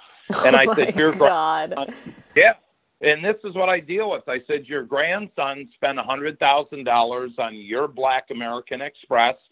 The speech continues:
Speaker 2: in three months buying quarter pounds of cocaine off the dark web."
Speaker 1: You can buy cocaine with a credit card?
Speaker 2: You can buy anything you want off the dark web, anything. That's where a lot of kids are buying drugs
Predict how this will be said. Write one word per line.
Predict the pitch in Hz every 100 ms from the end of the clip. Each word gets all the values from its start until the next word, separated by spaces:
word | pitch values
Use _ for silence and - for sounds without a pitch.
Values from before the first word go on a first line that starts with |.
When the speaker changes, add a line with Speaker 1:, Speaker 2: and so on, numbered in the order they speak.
| _ _ _ _
Speaker 2:
in | 131 120
three | 139 139
months | 160 131 127 139 _
buying | 123 120 113
quarter | - 131 143
pounds | 135 139 147 143
of | 151
cocaine | 151 147 147 139 131
off | 135 127 - 175
the |
dark | 156 131 107 -
web." | 110 107 120 170 - _ _
Speaker 1:
You | 220 359
can | 427
buy | 392 392
cocaine | - 403 311 294 381
with | 359
a | 349
credit | 330 349 392
card? | 403 403 403 - _ _ _
Speaker 2:
You | - 127
can | 143
buy | 135 135
anything | 139 147 143 151
you | 143 139
want | 139 131
off | 110 98 -
the |
dark | 90 92 87 -
web, | 87 76 _ -
anything. | 131 113 95 92 80 - _ -
That's | 131 139
where | 143
a | 135
lot | 131 127
of | 120
kids | 135 131 117
are | 117
buying | 123 123 120 107
drugs | 120 131 143